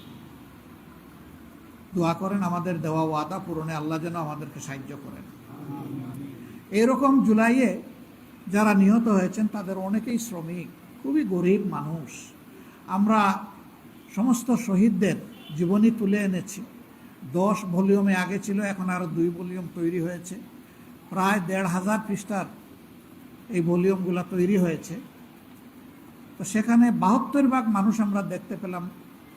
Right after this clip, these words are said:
একেবারেই প্রান্তিক গরিব। এই লোকটাই ছিল তাদের পরিবারের সম্বল, তারা চলে গিয়েছে। আমরা চেষ্টা করেছি প্রত্যেকটি পরিবারে পৌঁছার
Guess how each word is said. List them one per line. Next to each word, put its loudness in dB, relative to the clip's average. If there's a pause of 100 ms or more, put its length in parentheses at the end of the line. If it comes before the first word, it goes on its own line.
(160)
একেবারেই 4
প্রান্তিক 2
গরিব। -2 (3250)
এই 6
লোকটাই 4
ছিল 0 (460)
তাদের 0
পরিবারের 2
সম্বল, -4 (540)
তারা 0
চলে 0
গিয়েছে। -4 (2500)
আমরা 2 (260)
চেষ্টা -2
করেছি 0
প্রত্যেকটি -4
পরিবারে 2
পৌঁছার -8